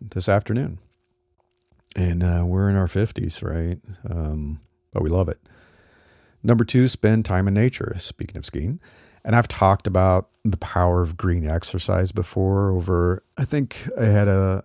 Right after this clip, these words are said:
article about this over at Invincible Career. So if you go to newsletter dot invincible career dot com, I have something called a challenge to get in your green exercise. And research has found that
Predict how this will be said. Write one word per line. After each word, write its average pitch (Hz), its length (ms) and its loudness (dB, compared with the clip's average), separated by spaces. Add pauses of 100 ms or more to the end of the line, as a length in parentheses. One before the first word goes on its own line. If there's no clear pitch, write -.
article 101 320 0
about 87 260 0
this 98 240 -2
over 90 220 0
at 85 80 -2
Invincible 90 420 -2
Career. 87 500 0 (240)
So - 120 -4
if 87 100 -2
you 87 60 -6
go 87 100 0
to 85 80 -2
newsletter 87 540 0
dot 82 320 -2
invincible 82 400 -6
career 82 260 -6
dot 80 200 -4
com, 78 420 -6
I 78 80 -2
have 80 180 -4
something 73 380 -8
called 76 440 -8 (560)
a 90 80 -2
challenge 85 500 -2
to 82 80 -8
get 82 140 -2
in 80 140 -2
your 76 100 -4
green 82 460 -6
exercise. - 760 -8 (520)
And 107 160 6
research 123 420 6
has 92 140 0
found 85 380 0
that 78 340 -2